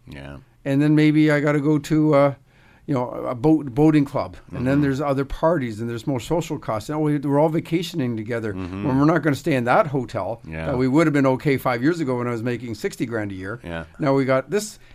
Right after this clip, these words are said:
Speaker 2: and everything creeps up.
Speaker 1: Yeah.
Speaker 2: So without a financial planner to sit there sometimes and steal money away from your monthly income,
Speaker 1: Mm-hmm.
Speaker 2: it,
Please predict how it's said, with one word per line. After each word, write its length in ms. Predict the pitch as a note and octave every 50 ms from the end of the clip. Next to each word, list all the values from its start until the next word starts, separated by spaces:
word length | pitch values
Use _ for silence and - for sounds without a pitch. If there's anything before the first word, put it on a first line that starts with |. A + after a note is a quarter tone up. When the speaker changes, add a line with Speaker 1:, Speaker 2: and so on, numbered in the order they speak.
| - -
Speaker 2:
and 160 | D3 C#3+ - -
everything 600 | D#3 F3 F#3 F#3 G3+ G#3 G#3 E3+ F3+ F#3+ F#3+ F3
creeps 520 | F3 - - - D#3+ C#3+ C#3+ - - - G#3
up. 240 | A3+ - - - - _
Speaker 1:
Yeah. 220 | - C#3 C3+ C3+ C3+
Speaker 2:
So 280 | C#3 F3+ F3 E3+ E3 - - _ _ _ _ _ _ -
without 340 | D3 D3+ D#3 F#3+ G3+ B3 A#3
a 20 |
financial 480 | G#3+ - G3+ F#3 F3 E3+ E3 - E3+ D3+
planner 580 | B2+ - - D#3 D#3 D#3+ D3 A#2+ G2 G2 G#2 - - - - - -
to 100 | - D3
sit 240 | - - - E3 E3
there 140 | - D#3 C#3
sometimes 560 | - - D3+ D#3+ D3+ - D#3 D3 D#3+ D3 A#2+
and 200 | B2+ A#2 G#2 G#2+ - - _ _
steal 480 | - - - - - G3+ F#3+ G3 G3+ F#3
money 280 | D#3+ D#3+ E3 E3 D#3
away 280 | D3 C#3 C#3 C#3+ D3 D3
from 260 | D3 - D3+ B2+ B2
your 140 | A#2+ A#2+ A#2
monthly 600 | A2+ A2+ A#2 C3+ F3 - C#3+ C3 B2+ A#2+ B2 - -
income, 540 | D3+ F3 F#3+ D#3 - - F2+ F#2 G#2+ A2 - -
Speaker 1:
Mm-hmm. 360 | D#2+ D#2 D#2 E2 D#2+ D#2 D#2 D2+ - _ _ _ _ - -
Speaker 2:
it, 160 | A3 - -